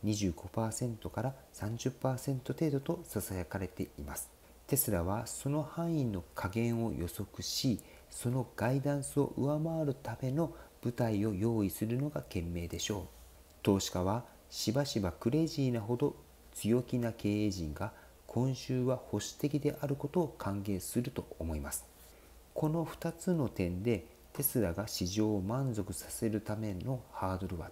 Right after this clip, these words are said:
高いです。水曜日の夜、テスラの決算発表が終了した直後にYahooファイナンスライブでぜひご視聴ください。このコーナーではブランド・スミス氏と一緒に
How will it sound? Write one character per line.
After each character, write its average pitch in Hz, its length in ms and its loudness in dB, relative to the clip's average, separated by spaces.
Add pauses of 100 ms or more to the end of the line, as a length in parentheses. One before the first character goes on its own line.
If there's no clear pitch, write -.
高 - 180 -4
い 101 60 -4
で 76 100 -10
す。 - 160 -12 (440)
水 107 340 4
曜 110 160 10
日 85 140 2
の 76 100 -2
夜、 104 240 2 (540)
テ 113 80 6
ス - 140 0
ラ 85 80 0
の 78 100 -2
決 - 240 -4
算 113 220 0
発 127 220 -4 (120)
表 98 240 2
が 139 160 -2
終 107 400 2
了 101 220 0
し - 60 -8
た - 80 -2
直 - 380 -4
後 85 160 -4
に 120 220 0 (320)
Yahoo 98 320 0
フ - 80 -10
ァ 104 160 0
イ 98 40 0
ナ 95 160 -2
ン - 20 -6
ス - 240 -6
ラ 117 140 2
イ 117 40 0
ブ - 100 -6 (600)
で - 120 0 (120)
ぜ 113 100 -2
ひ - 160 -4
ご 80 140 -2
視 - 120 -6
聴 82 180 -4
く 80 120 -8
だ 78 80 -8
さ - 140 -6
い。 78 40 -8 (680)
こ 101 100 2
の 95 120 2
コ 104 260 4
ー 101 40 6
ナ 87 140 0
ー 87 60 -2
で 90 80 -2
は 135 200 0 (300)
ブ - 80 -2
ラ 98 140 2
ン 120 100 0
ド・ 117 80 2
ス - 220 0
ミ 107 80 4
ス - 180 -4
氏 - 120 0
と - 120 -6
一 - 100 -2
緒 - 260 0
に 147 140 2